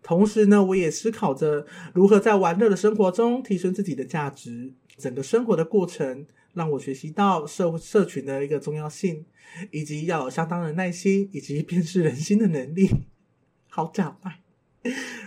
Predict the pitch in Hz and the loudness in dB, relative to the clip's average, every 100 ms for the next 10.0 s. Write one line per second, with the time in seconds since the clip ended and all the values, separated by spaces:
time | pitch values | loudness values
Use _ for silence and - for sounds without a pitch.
0 | 175 262 233 220 202 202 190 226 254 208 | 4 6 6 6 6 6 4 2 2 2
1 | 180 165 170 185 180 170 156 147 180 170 | 2 -2 -2 -2 -2 -4 -6 -6 -4 -2
2 | 165 156 - 160 143 135 - 160 175 143 | -4 -8 -10 -6 -4 -4 -4 -6 -4 -4
3 | 123 147 156 - 131 147 196 185 131 _ | -6 -8 -14 -8 -6 0 2 2 -2 _
4 | - 143 143 165 151 147 160 135 120 139 | -12 -10 -8 -6 0 0 -2 -8 -8 -10
5 | 139 147 151 127 - - 196 185 185 190 | -10 -6 -6 -6 -10 -20 -16 -6 0 8
6 | 233 214 214 202 160 131 214 190 156 - | 8 10 8 6 0 -2 0 0 0 -6
7 | 139 143 135 - 160 165 151 113 127 160 | -6 -4 -6 -8 -14 -10 -10 -10 -16 -12
8 | 135 156 147 156 160 185 165 - 180 147 | -6 -6 -6 -6 0 2 0 0 -4 -2
9 | 160 131 123 131 143 151 139 127 165 151 | -2 -4 -8 -14 -12 -14 -14 -12 -8 -8